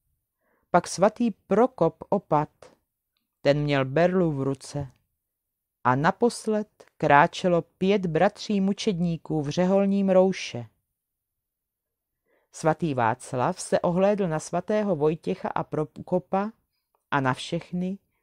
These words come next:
i řekl, zřetelně jsem slyšel: „Naše vojsko mdlí,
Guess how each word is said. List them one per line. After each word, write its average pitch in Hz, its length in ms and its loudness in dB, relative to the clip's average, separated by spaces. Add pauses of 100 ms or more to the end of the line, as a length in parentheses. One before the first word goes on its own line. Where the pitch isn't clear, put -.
(400)
i 143 140 2
řekl, 180 540 -2 (720)
zřetelně 151 640 2
jsem 151 240 -6
slyšel: 143 720 -10 (1500)
„Naše 160 460 -2
vojsko 180 580 -2
mdlí, 185 640 -2